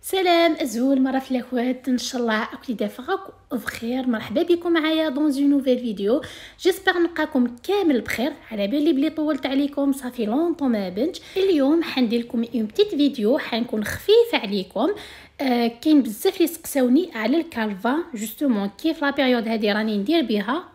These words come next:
قلت نفهمكم حوايج فيها. شوفوا البنات كيما تشوفوا، آه، انا استعملت الكالفا هذيك الخشينه. شوفوا الخدمه تاعي كيفاش، آه، ماشي متقونه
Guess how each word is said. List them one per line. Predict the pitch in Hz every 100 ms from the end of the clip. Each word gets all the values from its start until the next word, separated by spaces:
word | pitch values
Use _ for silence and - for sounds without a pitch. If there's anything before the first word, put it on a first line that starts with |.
| -
قلت | 349 359 - - - -
نفهمكم | 349 - 403 254 339 - 294 370 339
حوايج | - - 285 311 359
فيها. | - - 190 180 156 - - -
شوفوا | - 392 370
البنات | 320 240 294
كيما | - 269
تشوفوا، | 262 - 254 - 262 320 -
آه، | 247 240 214 208 208 208 285
انا | 254
استعملت | 247 247 277
الكالفا | 269 - 277 240 294
هذيك | 262 247 -
الخشينه. | 220 - - 226 190 208 330 - -
شوفوا | - - 294 277 254
الخدمه | 247 - 311 226 220
تاعي | 214 233 208 226 277 -
كيفاش، | 254 240 220 220 -
آه، | 202 196 196
ماشي | 202 202 311
متقونه | 262 - 185 190 269